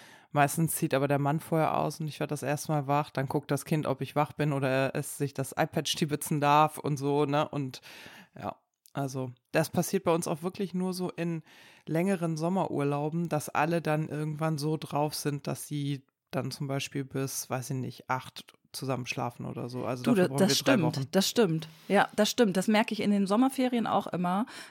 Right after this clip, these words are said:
Speaker 2: ähm, wenn wir dann im Urlaub sind, also weg vom Alltag und einfach klar ist, die nächsten Tage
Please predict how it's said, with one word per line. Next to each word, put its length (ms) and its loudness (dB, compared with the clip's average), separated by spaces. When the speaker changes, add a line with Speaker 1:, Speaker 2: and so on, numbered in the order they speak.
Speaker 2:
ähm, 420 4
wenn 140 4
wir 60 0
dann 120 2
im 140 2
Urlaub 380 4
sind, 220 2
also 200 0
weg 160 0
vom 180 -2
Alltag 500 2
und 300 0
einfach 260 0
klar 280 2
ist, 140 -4
die 80 2
nächsten 260 0
Tage 500 0